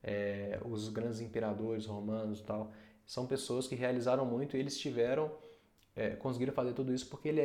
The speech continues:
eles eram líderes visionários. Eles, é, é, os visionários são aqueles que fazem a história acontecer, aqueles que escrevem os livros de história são os visionários,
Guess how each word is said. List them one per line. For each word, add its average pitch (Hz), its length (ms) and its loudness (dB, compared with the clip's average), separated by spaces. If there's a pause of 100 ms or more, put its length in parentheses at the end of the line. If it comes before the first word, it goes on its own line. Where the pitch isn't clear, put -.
eles 131 300 0
eram 139 260 2
líderes 143 460 -2
visionários. 131 920 -2 (140)
Eles, 117 460 -4
é, 107 560 0 (580)
é, 110 180 -2
os 120 140 0
visionários 135 540 4
são 135 120 0
aqueles 131 360 0
que - 100 -8
fazem 139 400 -2
a 139 40 -2
história 123 380 -2
acontecer, 120 600 -4
aqueles 110 280 -2
que - 60 -12
escrevem 117 400 -2
os 107 120 -4
livros 110 260 -4
de 110 80 -4
história 107 420 -2 (420)
são 113 240 -4
os 107 100 -2
visionários, 107 680 -2